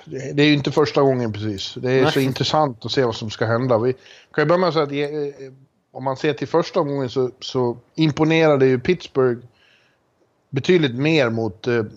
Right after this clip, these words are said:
Speaker 1: lagmaskinen Columbus än vad Washington gjorde mot, eh,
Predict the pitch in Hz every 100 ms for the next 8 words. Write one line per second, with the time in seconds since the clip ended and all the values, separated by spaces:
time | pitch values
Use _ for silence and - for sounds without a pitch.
0 | _ _ _ _ - 135 139 160 165 160
1 | - 143 127 113 113 113 - 147 180 156
2 | 110 - 127 123 117 120 113 127 - 123
3 | 156 165 151 131 120 120 120 120 110 110
4 | - 120